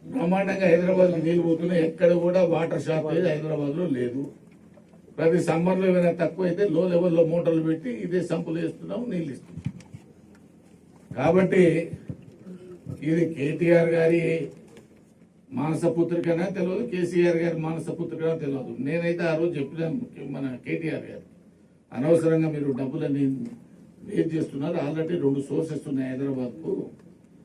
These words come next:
పోవడానికి, నల్గొండ జిల్లా పోవడానికి." ఇవాళ నల్గొండ జిల్లాలో హుజూర్ నగర్ కానీ, even మిర్యాలగూడకు ఎక్కడికి వెళ్ళి మిషన్ భగీరథ నీళ్ళు ఇస్తున్నారు?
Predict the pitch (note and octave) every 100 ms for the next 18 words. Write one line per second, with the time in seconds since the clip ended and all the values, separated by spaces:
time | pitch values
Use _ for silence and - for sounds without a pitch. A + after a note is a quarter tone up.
0 | - C#3 C#3+ D3 C3+ - E3 C#3 D#3+ D#3+
1 | D3+ C#3+ C#3 C3 C3+ A#2+ B2+ A#2 D#3+ F3
2 | - - - - - - _ - C3+ E3
3 | E3+ D#3+ D#3 F3 E3+ E3+ E3+ E3+ E3 D#3
4 | E3 E3 E3 E3 D#3 D#3+ F3 F#3 F#3+ -
5 | - - - C3 D3 F3 E3+ D#3+ E3 E3+
6 | E3+ E3 D#3+ - G3 - - - - -
7 | - D3 C#3+ F#3+ F#3 F#3 F3 E3 D#3 F#3
8 | F#3 F#3 E3+ F3 F3 F3 E3 E3 E3+ E3
9 | E3 D#3+